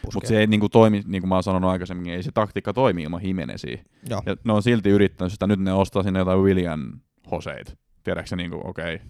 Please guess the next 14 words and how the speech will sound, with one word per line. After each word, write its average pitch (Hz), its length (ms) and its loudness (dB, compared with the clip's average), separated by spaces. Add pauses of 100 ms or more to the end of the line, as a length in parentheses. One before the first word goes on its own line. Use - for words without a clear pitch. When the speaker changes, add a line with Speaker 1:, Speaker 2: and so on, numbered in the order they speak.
(300)
Speaker 2:
<laughs> - 480 -12
Tiedätkö, - 280 -2 (200)
ostitte 117 360 0
nyt 110 140 2
jonkun 107 260 -2
kärjen, 101 300 0
eihän 104 200 0
se 104 80 0
nyt 104 140 -2
tietenkään 101 280 -2
mikään 101 240 -2
Jimenez 98 420 -2
ole, 92 80 -2
mut 90 180 -8